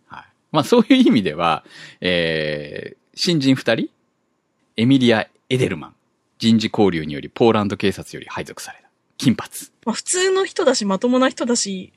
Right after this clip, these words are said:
Speaker 2: あと自分の持ち替えが一回あったから、結構いい印象のまんま来てますけど、まりもちゃん、まりもちゃん、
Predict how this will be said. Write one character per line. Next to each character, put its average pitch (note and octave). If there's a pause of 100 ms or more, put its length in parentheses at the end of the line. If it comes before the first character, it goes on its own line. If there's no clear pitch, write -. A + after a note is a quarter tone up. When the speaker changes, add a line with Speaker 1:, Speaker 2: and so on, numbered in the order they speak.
(140)
Speaker 2:
あ G3+
と F#3
自 G#3
分 D4
の D#4
持 B3
ち -
替 D#4
え D4+
が D4
一 A#3+
回 D4
あ D#4+
っ D#4
た G#3
か F3+
ら、 F3 (600)
結 -
構 F3
い -
い C#4+
印 A#3+
象 A3+
の A3
ま G#3+
ん G#3+
ま G#3+
来 -
て C4
ま F#3+
す -
け E3+
ど、 E3+ (280)
ま A3+
り C#4+
も E4+
ち F4
ゃ D#4
ん、 D#4+
ま C4
り D#4+
も F4
ち F4
ゃ E4
ん、 D#4